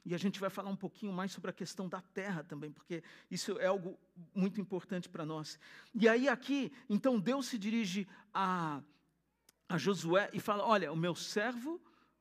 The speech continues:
morreu, mas eu tenho algumas coisas pra te dizer então, Josué."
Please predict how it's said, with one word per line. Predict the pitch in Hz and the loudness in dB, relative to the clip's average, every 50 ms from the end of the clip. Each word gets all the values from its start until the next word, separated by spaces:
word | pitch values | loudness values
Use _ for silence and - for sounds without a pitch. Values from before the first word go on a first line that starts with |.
| _ _ _ | _ _ _
morreu, | - 160 214 240 185 202 185 170 135 107 - - - - - - - - - _ | 2 4 4 6 6 4 4 2 0 -2 -6 -12 -20 -20 -20 -20 -20 -20 -8 _
mas | - 185 226 269 277 240 196 - - - - - - | 4 6 6 6 6 6 2 0 -2 -4 -6 -6 -6
eu | - 170 | -6 -4
tenho | - 240 226 214 | 0 0 0 0
algumas | 196 170 226 294 339 277 254 - | 2 0 0 0 0 0 0 -2
coisas | - - 220 220 226 220 214 208 - | -4 -4 -2 0 0 0 -2 -6 -6
pra | - - 202 185 | -6 -6 -6 -6
te | - - | -6 -8
dizer | 190 208 208 160 160 196 | -8 -6 -6 -4 -2 -2
então, | 202 202 185 - 214 202 208 | -2 -2 -2 0 0 0 0
Josué." | 175 180 160 131 151 139 113 - | 0 -4 -4 -6 -6 -6 -6 -6